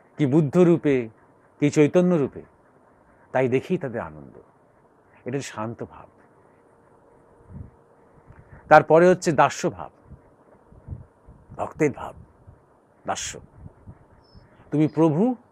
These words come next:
আমি দাস, আমার নিজের কোনো ইচ্ছা অনিচ্ছা নেই, আমি সব কিছু তোমাকে নিবেদন করছি, আমি সব কিছু তোমাকে অর্পণ করছি।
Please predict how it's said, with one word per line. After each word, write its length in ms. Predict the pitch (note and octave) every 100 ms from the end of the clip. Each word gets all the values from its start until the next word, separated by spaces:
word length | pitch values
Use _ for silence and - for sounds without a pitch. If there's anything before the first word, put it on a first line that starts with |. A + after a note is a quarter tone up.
| _ _ _ -
আমি 200 | C3 A#2
দাস, 320 | F2+ - - - - - - - _ _ - - - _ _ _ _ - -
আমার 240 | D3+ F#3+
নিজের 320 | F#3 F#3+ A3+ G#3+
কোনো 180 | A3+
ইচ্ছা 260 | G#3+ - F#3+
অনিচ্ছা 340 | E3+ D3+ -
নেই, 200 | A2+ F2 D2+ - _ _ _ _ - -
আমি 180 | C#3+ E3+
সব 180 | F#3 F#3
কিছু 360 | G#3+ - A3 G3+ - _ _ _ _
তোমাকে 260 | E3+ F#3 F#3
নিবেদন 480 | F3 F3+ G3 F#3 D#3+
করছি, 400 | A2 - - D2+ - _ _ _ _ - -
আমি 140 | E3
সব 160 | F#3+ F#3+
কিছু 160 | G#3+ G3
তোমাকে 540 | G3 F#3+ F3 E3+ D3 - _ _ _ _ - -
অর্পণ 480 | - F3+ - A#3 G#3+
করছি। 480 | D3+ A2 - -